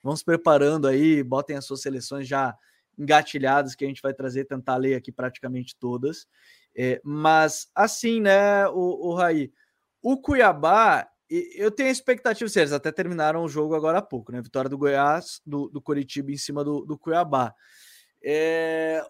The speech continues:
o Cuiabá até melhorou de rendimento, mas é que o time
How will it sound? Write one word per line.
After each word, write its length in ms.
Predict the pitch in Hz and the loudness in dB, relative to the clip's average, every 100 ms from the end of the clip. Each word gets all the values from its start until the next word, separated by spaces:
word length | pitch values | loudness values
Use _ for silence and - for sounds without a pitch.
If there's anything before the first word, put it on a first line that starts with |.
| _ _ | _ _
o 100 | 208 | -12
Cuiabá 640 | - 269 262 240 180 214 254 | -6 4 6 6 4 2 2
até 240 | 262 254 | 2 0
melhorou 480 | 285 285 240 214 247 | 0 2 4 6 4
de 140 | 214 | 2
rendimento, 680 | 233 208 196 170 196 233 254 | -4 -4 -6 -4 -4 -4 -8
mas 580 | 254 262 254 - - - _ _ _ _ _ - | -8 -6 -8 -10 -12 -16 _ _ _ _ _ -18
é 60 | 214 | -16
que 140 | - | -8
o 60 | 262 | -8
time 340 | - 269 285 | -6 -4 -6